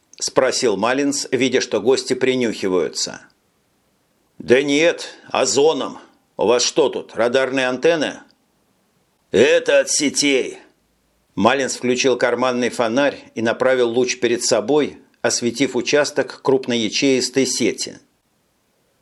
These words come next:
"У вас что, вся территория так огорожена?" спросил Джим. "Увы, это необходимо".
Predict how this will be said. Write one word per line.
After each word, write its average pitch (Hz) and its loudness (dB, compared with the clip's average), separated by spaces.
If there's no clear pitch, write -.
"У 151 6
вас 147 2
что, - 0
вся 143 2
территория 143 2
так 170 0
огорожена?" 113 0
спросил 117 0
Джим. 90 -6
"Увы, 139 4
это 143 0
необходимо". 127 0